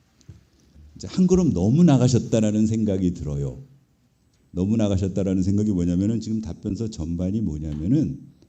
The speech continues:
경기도가 지에이치를 구리시로 보내겠다는 걸 중단한 것은 서울 편입 문제 때문이 아니고 원래 보낼 의지가 없어서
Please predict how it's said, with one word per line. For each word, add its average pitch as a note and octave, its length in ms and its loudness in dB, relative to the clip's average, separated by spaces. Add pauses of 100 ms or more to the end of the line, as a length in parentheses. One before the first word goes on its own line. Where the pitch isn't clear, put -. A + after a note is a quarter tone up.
(2000)
경기도가 G#2+ 1080 4 (300)
지에이치를 B2+ 800 6
구리시로 A2 420 0
보내겠다는 F#2+ 640 0
걸 A2+ 200 0
중단한 F#2 580 0
것은 G2 300 -2
서울 F3 440 -4
편입 D3+ 240 -4
문제 G2 420 -2
때문이 F#2+ 360 0
아니고 D2+ 580 0 (600)
원래 G2+ 380 0
보낼 G2 380 0
의지가 F#2+ 680 0
없어서 C#2+ 640 -6